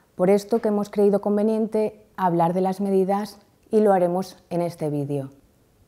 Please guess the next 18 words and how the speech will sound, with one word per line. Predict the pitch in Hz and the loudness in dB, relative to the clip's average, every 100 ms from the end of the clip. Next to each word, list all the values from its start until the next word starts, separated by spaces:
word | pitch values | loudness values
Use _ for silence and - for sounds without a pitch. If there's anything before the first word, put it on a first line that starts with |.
| _ - | _ -4
Empezando | 196 190 190 208 240 262 262 | -2 -2 -2 0 4 4 2
por | 262 240 | 0 0
el | 233 | 0
concepto | 214 202 233 226 214 | -2 -6 -6 -6 -2
y | 208 | -2
el | 190 | -2
fundamento, | - 185 175 208 240 240 208 220 - _ _ _ _ | -6 -6 -4 -2 -2 0 -4 -4 -12 _ _ _ _
diremos | 190 185 196 208 226 | -2 0 2 0 -2
que | - 196 | -4 -4
a | |
diferencia | 180 - 185 196 240 | -2 -4 -6 0 2
de | 220 | 4
las | 196 196 | 2 0
penas, | - 262 254 247 269 - _ _ - | 0 2 2 -2 -6 -12 _ _ -12
ancladas | 175 170 180 185 190 | -8 -4 0 0 0
en | 190 | -2
la | 180 | -4
idea | 175 185 190 185 180 | -2 2 2 0 -4